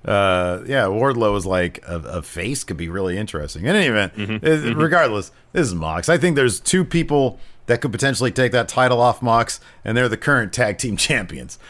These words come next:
Speaker 1: So, uh, yeah, I got Mox with five confidence points.
Speaker 2: Uh, you have, yes, five. Sorry. Uh, I have Mox as well, six confidence points. I don't think he's gonna lose.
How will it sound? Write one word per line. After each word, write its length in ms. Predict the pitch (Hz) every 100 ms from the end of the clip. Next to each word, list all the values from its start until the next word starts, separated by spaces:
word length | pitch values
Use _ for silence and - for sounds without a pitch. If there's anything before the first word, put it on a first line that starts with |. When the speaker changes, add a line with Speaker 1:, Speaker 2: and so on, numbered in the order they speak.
| -
Speaker 1:
So, 360 | - - 113 110
uh, 400 | 104 101 92 90
yeah, 240 | 117 98 73
I 80 | 107
got 160 | 123
Mox 300 | 107 104 98
with 100 | 101
five 260 | - 92 80
confidence 360 | - 73 62 -
points. 340 | - - - _ _ -
Speaker 2:
Uh, 480 | 107 104 101 98 95
you 220 | 95 107
have, 880 | 110 110 107 107 107 107 107 101 98 - _ - -
yes, 320 | 107 87 -
five. 340 | - 92 78 - _ - - -
Sorry. 240 | 92 80 - - - - - -
Uh, 60 | 104
I 300 | 101 98 113
have 140 | 131
Mox 300 | 117 123 117
as 120 | 117 98
well, 260 | 107 110
six 260 | 101 - -
confidence 380 | 113 104 - -
points. 320 | 113 104 95
I 100 | 98
don't 140 | 104
think 380 | - - 131 147
he's 180 | 147 139
gonna 220 | 156 147
lose. 500 | 147 156 170 185 -